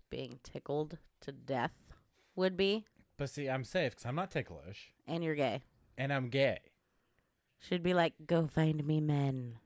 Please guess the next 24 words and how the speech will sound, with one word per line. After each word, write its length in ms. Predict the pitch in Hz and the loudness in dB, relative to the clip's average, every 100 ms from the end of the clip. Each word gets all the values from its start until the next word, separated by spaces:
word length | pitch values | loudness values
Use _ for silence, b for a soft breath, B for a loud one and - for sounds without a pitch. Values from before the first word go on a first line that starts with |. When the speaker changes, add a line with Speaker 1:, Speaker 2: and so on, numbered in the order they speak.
| _ - | _ 2
Speaker 1:
young 440 | 160 139 143 139 | 6 6 6 2
gay 240 | 139 131 | 2 2
boy." 460 | 123 113 120 135 - _ - - | 2 -2 -2 -12 -16 _ -20 -18
Speaker 2:
I'll 220 | 110 160 | -6 -6
totally 300 | - 165 113 | -6 -6 -4
help 240 | 90 123 - | -4 -6 -6
you 120 | 85 | -2
out, 220 | 156 196 | -2 0
girl. 220 | 120 123 | 0 4
Speaker 1:
Right? 260 | 156 233 220 | 4 4 0
Speaker 2:
Yeah. 600 | 185 208 220 381 427 - | 0 2 2 2 0 0
Speaker 1:
Right? 20 | - B B B B 117 131 | -6 B B B B -16 -6
Right? 380 | 170 233 403 339 151 131 b b b b b _ _ | 0 2 2 0 -4 -6 b b b b b _ _
That 160 | 185 185 | 4 4
is 100 | 202 | 2
why 200 | 170 151 - _ _ - | -2 -4 -8 _ _ -16
they 260 | 170 156 143 | -2 2 2
are 100 | 147 | 0
my 160 | 135 | -2
favorite 440 | 143 117 113 107 - _ - | -4 -6 -6 -10 -10 _ -16
mermaid 1160 | 151 147 143 147 151 147 147 147 139 139 139 - | -12 -10 -8 -6 -2 -2 0 -2 -2 -2 -4 -4
type 320 | 139 135 - | -2 -2 -4
entity. 460 | 127 135 - 98 - | -10 -12 -16 -12 -4
Speaker 2:
So, 260 | 220 175 | -2 -2